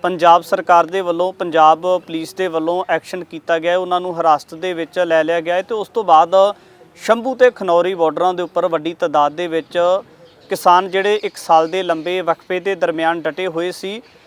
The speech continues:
ਉਹਨਾਂ ਦਾ ਵੀ ਉੱਥੋਂ ਜਿਹੜਾ ਮੋਰਚਾ ਹੈ, ਚੁਕਵਾ ਦਿੱਤਾ ਗਿਆ ਹੈ। ਰਸਤੇ ਨੂੰ ਪੂਰੇ, ਅ, ਪੂਰੀ ਤਰ੍ਹਾਂ ਦੇ ਨਾਲ ਸਾਫ਼ ਕਰ ਦਿੱਤਾ ਗਿਆ ਹੈ ਔਰ ਉਸ ਤੋਂ ਬਾਅਦ ਵੱਡੀਆਂ ਕਨਸੂਆਂ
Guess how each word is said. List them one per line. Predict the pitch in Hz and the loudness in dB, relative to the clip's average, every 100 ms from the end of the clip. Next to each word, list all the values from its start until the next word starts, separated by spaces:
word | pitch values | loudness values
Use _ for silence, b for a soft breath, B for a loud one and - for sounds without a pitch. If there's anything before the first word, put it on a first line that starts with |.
| - - | -20 -8
ਉਹਨਾਂ | 226 254 254 | 0 4 6
ਦਾ | 247 | 6
ਵੀ | 240 | 4
ਉੱਥੋਂ | 220 - 220 214 | -2 -4 -8 -4
ਜਿਹੜਾ | 202 202 | 2 2
ਮੋਰਚਾ | 190 160 151 185 | 2 -2 -2 0
ਹੈ, | 190 | 0
ਚੁਕਵਾ | 190 165 156 156 | -2 -2 4 6
ਦਿੱਤਾ | 160 156 175 | 4 -2 0
ਗਿਆ | 165 175 | 0 2
ਹੈ। | 175 | 2
ਰਸਤੇ | 165 - 185 | 0 -2 -6
ਨੂੰ | 185 175 | -6 -8
ਪੂਰੇ, | 190 196 202 208 208 170 | -4 -2 -2 -4 -2 -2
ਅ, | |
ਪੂਰੀ | 156 185 202 | -2 -8 -6
ਤਰ੍ਹਾਂ | 196 170 165 | -2 0 0
ਦੇ | 185 | -2
ਨਾਲ | 180 | -2
ਸਾਫ਼ | 180 170 151 | -2 0 0
ਕਰ | - 170 | 0 -4
ਦਿੱਤਾ | 165 156 180 | -4 -4 -4
ਗਿਆ | 170 175 | 0 2
ਹੈ | 202 226 B B B | 2 -4 B B B
ਔਰ | 254 | 6
ਉਸ | 247 | 6
ਤੋਂ | - 277 | 6 6
ਬਾਅਦ | 208 220 | 6 6
ਵੱਡੀਆਂ | 208 175 202 214 | 2 0 -2 -4
ਕਨਸੂਆਂ | 220 196 - 196 196 214 | -4 -6 -6 0 4 4